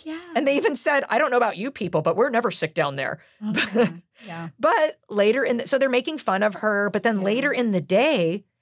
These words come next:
Speaker 2: Nokian suddenly made a, you know, one eighty recovery,
Speaker 1: Wow.
Speaker 2: completely turned around.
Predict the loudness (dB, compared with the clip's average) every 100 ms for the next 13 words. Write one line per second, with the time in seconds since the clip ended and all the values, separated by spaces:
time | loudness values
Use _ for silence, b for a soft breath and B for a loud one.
0 | _ 0 0 2 0 2 2 0 0 0
1 | -2 -4 -6 -2 -2 2 2 2 0 -2
2 | 0 2 2 2 0 0 0 -2 -2 -2
3 | -2 -2 -2 -4 -6 -8 -8 -6 -4 -2
4 | -2 0 0 0 0 0 -2 -6